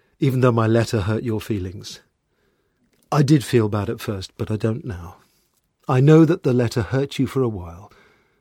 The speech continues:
now I am happy, but not because I hurt your feelings.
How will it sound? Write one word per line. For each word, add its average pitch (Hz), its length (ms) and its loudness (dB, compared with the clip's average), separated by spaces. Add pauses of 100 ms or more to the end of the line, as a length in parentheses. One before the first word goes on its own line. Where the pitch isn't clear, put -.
(1080)
now 135 200 2
I 135 100 2
am 117 100 -2
happy, 92 440 -8 (300)
but 135 120 -8
not 170 220 2
because 165 260 -2
I 131 100 -2
hurt 110 220 -4
your 98 120 -6
feelings. - 640 -10